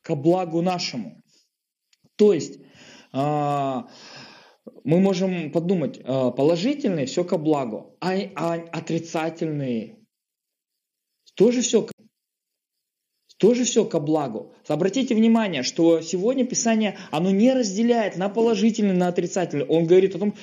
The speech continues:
что все инциденты в жизни, которые происходят в нашей жизни, они все ко благу. Получил трояк, там, по, на экзамену, всё ко благу.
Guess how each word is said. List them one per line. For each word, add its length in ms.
что 260
все 680
инциденты 680
в 40
жизни, 460
которые 400
происходят 400
в 40
нашей 180
жизни, 260
они 160
все 300
ко 120
благу. 580
Получил 500
трояк, 520
там, 240
по, 100
на 160
экзамену, 720
всё 200
ко 120
благу. 640